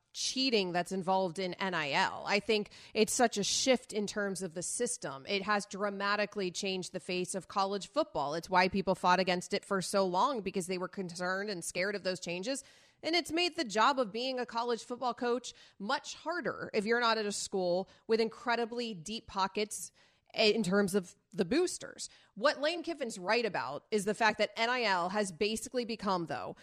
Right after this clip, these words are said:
a system that it probably wasn't intended to be, where for many, many years we were discussing how it's absolutely ludicrous that these kids are not allowed to benefit off of their own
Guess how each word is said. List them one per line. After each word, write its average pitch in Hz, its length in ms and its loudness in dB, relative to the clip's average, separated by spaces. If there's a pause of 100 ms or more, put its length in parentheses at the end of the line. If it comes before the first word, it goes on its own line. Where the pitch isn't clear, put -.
(120)
a 220 100 4
system 226 520 0
that 226 160 4
it 247 100 0
probably 269 480 2
wasn't 208 440 0
intended 190 540 -2
to 208 120 -2
be, 226 260 2
where 202 160 0
for 233 180 2
many, 233 320 2
many 254 240 2
years 185 320 2
we 202 80 -2
were 190 120 -2
discussing 185 640 2 (320)
how 247 180 8
it's 226 180 4 (120)
absolutely 226 640 4
ludicrous 180 760 4
that 208 140 0
these 214 220 -4
kids 240 200 2
are 220 120 0
not 196 180 4
allowed 185 400 6
to 208 100 0
benefit 190 480 2
off 190 220 4
of 196 120 -4
their 208 200 0
own 240 400 4